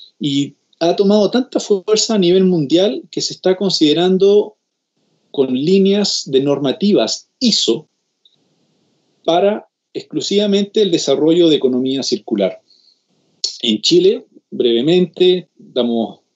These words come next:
eh, desarrollando la hoja de ruta, como dijo Valeria, donde yo he participado algunas veces, eh, como integrante asesor. Eh, de los residuos de construcción, domiciliarios, ya se hizo una hoja de ruta y,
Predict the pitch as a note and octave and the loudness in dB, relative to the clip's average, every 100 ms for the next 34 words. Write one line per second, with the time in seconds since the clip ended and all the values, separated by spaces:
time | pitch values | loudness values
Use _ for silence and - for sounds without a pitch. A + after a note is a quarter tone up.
0 | _ - G2+ G2+ G2 G#2 G#2+ G#2+ A2 A2 | _ -10 -4 -2 -2 -2 0 0 2 2
1 | G#2 A2 - G#2 G2+ D#3+ G#3 C#3+ F#3 - | 2 0 0 0 2 2 2 0 -4 -6
2 | _ G#2 G2 G#2 G2+ G#2 C3 D#3 C#3+ B2 | _ -12 -8 -6 -2 0 2 2 2 0
3 | G#2+ G#2+ G#2+ G2+ - A#2+ G#2+ G#2+ G2 G2+ | 0 0 0 -4 -4 -2 0 0 0 -2
4 | G2 A2+ G#2+ A#2+ - - - - - - | 0 0 0 0 -4 -10 -20 -20 -20 -20
5 | - _ - F#2+ G2+ G2+ G2+ G2+ G#2 A#2 | -20 _ -8 -4 0 2 2 0 0 0
6 | G#2+ - - - D#3 - _ - - - | -2 -4 -2 0 -2 -4 _ -20 -20 -20
7 | - - - _ - G#2 G2 F#2+ F#2+ F#2+ | -20 -20 -20 _ -10 -4 0 0 0 -4
8 | F#2+ F#2 F#2+ G2+ G2+ - A#2 A#2 A2 G2+ | -2 -2 0 0 0 0 2 2 0 -4
9 | - - D#3+ E3+ E3 B2 A#2 A2 B2 B2+ | -6 0 2 4 2 2 0 2 2 2
10 | G#2+ E3 - B2+ A#2+ - A2+ A2+ - G#2+ | 2 2 2 2 0 -2 -4 -4 -4 -4
11 | A2 D3+ F#3 G3 G3+ G#3 - D3 D#3+ F3 | 0 2 2 2 0 -2 -4 -2 0 0
12 | F3+ | -2